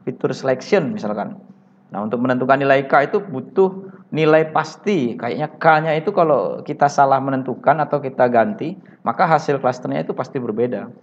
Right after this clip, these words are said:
Oleh karena itu dengan feature selection bisa kita atasi. Berarti kita harus ngoding Kamin.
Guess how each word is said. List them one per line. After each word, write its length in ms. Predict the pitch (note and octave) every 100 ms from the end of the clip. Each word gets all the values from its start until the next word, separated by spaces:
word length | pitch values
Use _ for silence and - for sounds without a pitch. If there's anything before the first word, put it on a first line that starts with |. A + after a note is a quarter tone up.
| _ _ _ -
Oleh 80 | B2+
karena 240 | C3+ B2+
itu 80 | B2+
dengan 240 | F3+ C#3+
feature 320 | C3+ C#3 D3 -
selection 640 | C3+ G#2 - D3 B2+ G#3+
bisa 240 | A#2 -
kita 320 | A2+ A#2+ A2 A2
atasi. 400 | C3+ C3 A2+ G#2 - _ _ -
Berarti 160 | -
kita 240 | D#3+ F3 G3
harus 80 |
ngoding 480 | D#3+ C3+ B2+ B2 A#2+
Kamin. 560 | A#2+ A2 G#2 C3 F#3